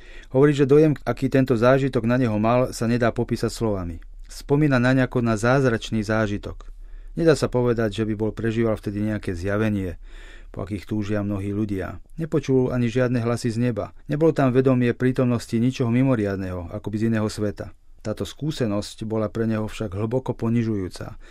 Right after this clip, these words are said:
čo je dôkazom toho, že do jeho života vstupuje Boh. Hovorí:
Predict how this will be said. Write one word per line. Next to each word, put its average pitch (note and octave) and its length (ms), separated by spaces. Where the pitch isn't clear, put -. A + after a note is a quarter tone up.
čo - 160
je A#2 80
dôkazom C3 480
toho, A#2+ 400
že A2 160
do A#2 160
jeho G#2+ 160
života G#2+ 400
vstupuje G2 400
Boh. F2 240
Hovorí: B2+ 320